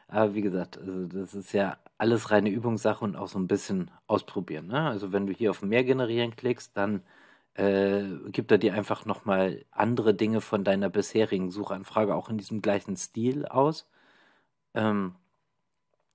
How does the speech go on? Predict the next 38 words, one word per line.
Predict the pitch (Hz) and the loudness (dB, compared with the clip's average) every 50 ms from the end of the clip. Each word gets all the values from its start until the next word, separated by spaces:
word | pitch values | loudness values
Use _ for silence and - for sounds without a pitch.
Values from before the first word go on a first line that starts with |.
| _ _ - - | _ _ -14 -8
schauen | - - 110 104 | -2 0 0 2
wir | 107 104 | 0 0
uns | 92 - | 0 0
so | 104 | 0
lange | 98 95 95 98 90 | 2 2 0 0 0
das | 98 101 104 - | -2 -2 -4 -4
hier | - 120 | -4 -4
noch | 113 110 | -4 -2
mal | 107 120 117 - | 0 0 0 0
an. | 107 117 120 117 - _ _ _ _ _ _ - _ _ _ _ - | 0 -2 -4 -4 -8 _ _ _ _ _ _ -20 _ _ _ _ -4
Ähm, | - 98 98 98 98 95 95 95 95 - 90 73 - - - | -2 0 2 2 2 2 2 0 -2 -2 -4 -6 -10 -14 -18
hier | - - - 123 | -10 -2 -2 0
gibt | 120 135 - - - | 0 -2 -4 -4 -10
es | 95 - - | -10 -8 -6
nämlich | 104 98 92 87 - | -4 -4 -4 -6 -6
noch | 104 98 | -4 -2
mal | 95 101 95 | 0 0 -2
ein | 90 90 | -2 -2
paar | - 92 95 95 95 - | 2 4 4 6 4 2
gute | - - 87 - 104 92 92 | -2 -10 -10 -10 -8 -8 -8
Sachen. | - - 95 90 95 | -6 -6 -6 -4 -4
Also | 90 87 92 | -6 -6 -6
hier | 92 - 113 104 | -2 -2 -2 -2
siehst | 110 110 - - - | -2 -6 -8 -8 -6
du | - | -4
auch | 95 101 101 - | -4 -4 -4 -4
schon | - - 110 98 | -4 -4 -2 2
mal | 95 95 92 | 2 2 2
so | - 98 | 0 -2
ein | 95 92 90 | -6 -6 -4
paar, | - 95 92 92 92 90 - - - _ _ _ _ _ _ | 0 2 4 4 4 0 -2 -14 -20 _ _ _ _ _ _
äh, | - 90 90 85 80 80 71 - - | -10 -8 -6 -6 -6 -6 -8 -8 -6
schöne | - - - 113 110 110 113 107 | -4 2 6 6 6 6 6 4
Beispiele | 90 101 95 95 101 95 - - 110 107 104 | 6 6 6 6 4 0 -4 -8 -6 -6 -6
von | - - 101 95 | -6 -4 -4 -4
dem | 95 95 98 92 | -4 -4 -4 -2
Ganzen. | 95 95 95 92 - - 98 95 92 90 - _ _ _ _ _ _ _ _ _ - - | -2 -2 -2 -2 -4 -4 -4 -6 -6 -6 -10 _ _ _ _ _ _ _ _ _ -2 0
Ähm, | 104 95 92 92 92 92 85 90 90 90 87 87 90 80 - - - | 2 2 4 2 2 2 0 -2 -4 -6 -4 -6 -8 -8 -10 -16 -20